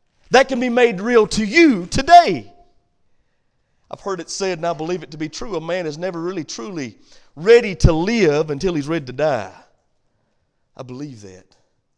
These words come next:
Goes for a woman too. I'm telling you, you must be ready to meet your appointed time, the time when you will close your eyes in death.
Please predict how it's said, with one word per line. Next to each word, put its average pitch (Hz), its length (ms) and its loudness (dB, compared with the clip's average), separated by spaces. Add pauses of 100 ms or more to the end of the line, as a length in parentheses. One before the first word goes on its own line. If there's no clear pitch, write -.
(340)
Goes 156 200 -14
for 143 180 -14
a 131 60 -10
woman 131 340 -14
too. 123 340 -18 (1080)
I'm 117 60 -20
telling 139 340 -8
you, 117 120 -16 (920)
you 123 160 -14
must 147 460 -4
be 165 100 -6
ready 139 480 -4 (720)
to 127 140 -8
meet 156 340 -8
your 135 160 -14
appointed 143 500 -14
time, 120 440 -12
the 104 80 -18
time 165 400 -8
when 135 160 -12
you 180 160 -12
will 127 120 -10
close 147 420 -10
your 135 180 -10
eyes 127 300 -8
in 117 120 -18
death. 120 240 -12